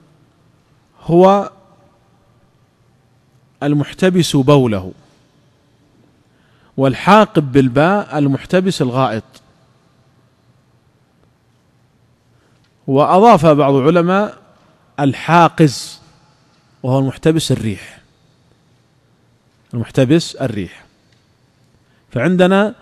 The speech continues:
حاقن بالنون وحاقب بالباء وحاقز بالزاي، فهذه ثلاثة مصطلحات. حاقن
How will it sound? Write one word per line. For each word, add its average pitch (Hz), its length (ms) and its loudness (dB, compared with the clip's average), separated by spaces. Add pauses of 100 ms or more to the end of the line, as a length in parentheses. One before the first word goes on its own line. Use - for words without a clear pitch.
(560)
حاقن 170 800 2 (360)
بالنون 135 480 2 (840)
وحاقب 156 840 2
بالباء 139 520 2 (500)
وحاقز 165 760 2
بالزاي، 120 500 -2 (2000)
فهذه 147 260 0
ثلاثة 151 280 0
مصطلحات. 117 600 -6 (540)
حاقن 208 680 4